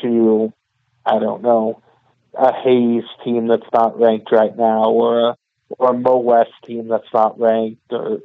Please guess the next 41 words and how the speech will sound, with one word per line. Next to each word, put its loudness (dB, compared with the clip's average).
or 4
one 2
of 2
those. 4
Emporia 0
State, 4
I 4
vote 4
in 0
the -4
D -16
two -10
football 2
dot -2
com 0
poll 0
every -6
week. -8
They 2
were 2
top -2
ten 0
in -4
the -8
country -4
for -4
me -4
before 0
this -8
week. -16
Now 2
they 2
are 2
top -4
ten -6
in -10
the -16
country -6
in -8
that -6
poll. 2